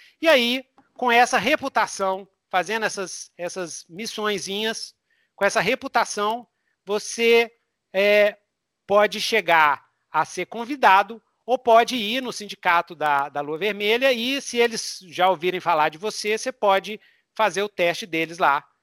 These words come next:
pra ver se vocês conseguem a licença, né? Ah, e aí você, é, pensando nisso,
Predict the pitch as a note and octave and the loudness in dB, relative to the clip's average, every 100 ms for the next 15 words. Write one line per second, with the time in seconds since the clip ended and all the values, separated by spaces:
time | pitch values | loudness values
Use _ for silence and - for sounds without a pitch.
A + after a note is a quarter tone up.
0 | _ - D#3 D#3 D3 D#3 E3 G3+ F3 D3+ | _ -4 -2 -2 -6 -12 -14 -12 -10 -6
1 | C3+ C3+ C#3 _ _ - D3+ E3 - G#3 | -6 -6 -14 _ _ -8 -6 -6 -4 0
2 | F3 - G#2 _ _ _ _ _ _ D3+ | 0 -4 -18 _ _ _ _ _ _ -2
3 | G#3+ B3+ _ _ _ _ _ _ _ _ | -2 -2 _ _ _ _ _ _ _ _
4 | _ _ _ _ _ _ _ _ _ D3+ | _ _ _ _ _ _ _ _ _ -4
5 | D#3+ F3+ A3 C4 C4+ C#4+ D#4 D4 - C4+ | 0 -2 2 4 4 2 0 0 0 -2
6 | A#3+ A#3+ B3+ A#3+ - D4 - B3 B3+ C4 | 0 2 2 0 -4 -4 -2 -4 -2 -4
7 | A#3 A3+ A#3 C4+ B3 | -4 -6 -6 -10 -14